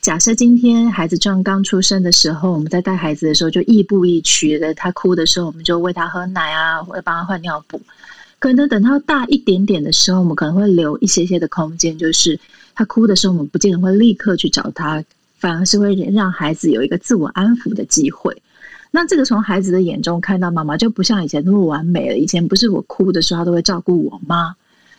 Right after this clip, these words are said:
但是反而让孩子在这个时候他有机会去成为他自己应该要的样子，也就是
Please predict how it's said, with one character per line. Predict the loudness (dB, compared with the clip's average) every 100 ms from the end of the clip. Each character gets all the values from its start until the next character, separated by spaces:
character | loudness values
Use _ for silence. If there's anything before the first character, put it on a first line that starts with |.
| _
但 | -2
是 | 0 -2
反 | -2 -4
而 | -2 0
让 | 0 0
孩 | -2 -4
子 | -2
在 | -2 0
这 | 0
个 | 0
时 | 2 2
候 | 0
他 | 0 0
有 | 0
机 | 0 2 2
会 | 0 0
去 | 2 2
成 | 2 -2 -2 0
为 | 0 0 -2 -6 _ _ -6
他 | -4
自 | 0 0
己 | 0
应 | 0
该 | 0 -2
要 | -2
的 | -4 -4
样 | -4 -6
子， | -12 -6
也 | -2
就 | 0 0
是 | 2 0